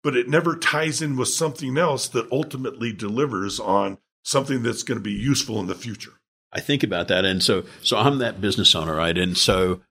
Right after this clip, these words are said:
Speaker 2: I've been very fortunate to run my business, and I'm sitting here going, "You know, I think I got all that covered, but I'm plateauing. I can't seem to find the handle to move my company to the next level."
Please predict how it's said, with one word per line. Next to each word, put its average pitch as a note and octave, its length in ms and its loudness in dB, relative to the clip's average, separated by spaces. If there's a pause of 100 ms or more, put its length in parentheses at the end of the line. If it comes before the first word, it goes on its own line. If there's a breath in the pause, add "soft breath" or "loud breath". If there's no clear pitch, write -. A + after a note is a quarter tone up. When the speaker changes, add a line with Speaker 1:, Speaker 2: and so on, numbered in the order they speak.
(180)
Speaker 2:
I've G#2 240 0
been G#2 180 0
very G2 240 2
fortunate A#2 720 2
to F2+ 160 2
run G#2+ 220 2
my B2 140 4
business, F2 500 2
and E2 120 -6
I'm D#2+ 220 -8 (160)
sitting A2 280 2
here G#2 120 2
going, G2 240 0
"You G#2+ 100 2
know, G#2+ 320 2 (360)
I A2 160 0
think A#2+ 200 0
I F#2+ 120 2
got F#2+ 160 2
all F2+ 120 0
that E2+ 180 -6
covered, A#2+ 460 0
but G2 160 4
I'm F2+ 180 2
plateauing. E2+ 520 -2 (400)
I G#2 80 0
can't C3 500 0
seem G2+ 600 0 (260)
to G#2+ 140 4
find G2 460 2
the F2+ 60 -2
handle F2 520 0 (320 soft breath)
to - 160 -4
move F2+ 300 4
my F#2 260 2
company E2+ 480 -4
to G2+ 160 0
the F2 140 2
next D#2+ 340 -6
level." D2+ 380 -8